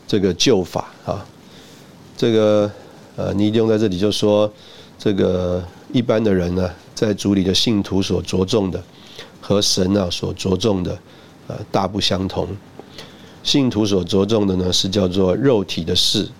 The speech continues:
啊，有嫉妒、争竞、恼怒、忧伤等等，肉体的事。但是神所着重的呢，乃是这个肉体啊，啊，所以这个比喻就好像这个肉体的事啊，就好像这个果子，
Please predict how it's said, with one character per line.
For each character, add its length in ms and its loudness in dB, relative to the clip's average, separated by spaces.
啊， 220 -4
有 160 -4
嫉 280 0
妒、 280 0
争 260 0
竞、 260 0
恼 220 -2
怒、 280 0
忧 220 -2
伤 360 -2
等 220 2
等， 120 0
肉 220 2
体 160 -8
的 100 -4
事。 260 0
但 100 2
是 120 4
神 320 2
所 360 -2
着 180 2
重 220 2
的 80 0
呢， 300 -4
乃 180 -2
是 180 0
这 120 0
个 100 0
肉 240 2
体 240 -10
啊， 120 -10
啊， 60 -14
所 160 0
以 60 2
这 100 0
个 80 0
比 240 -4
喻 100 2
就 140 2
好 160 -2
像 200 0
这 100 -2
个 80 2
肉 240 4
体 180 -10
的 100 -4
事 300 0
啊， 240 0
就 140 -2
好 100 -4
像 240 -2
这 80 -4
个 100 -2
果 300 -2
子， 180 -4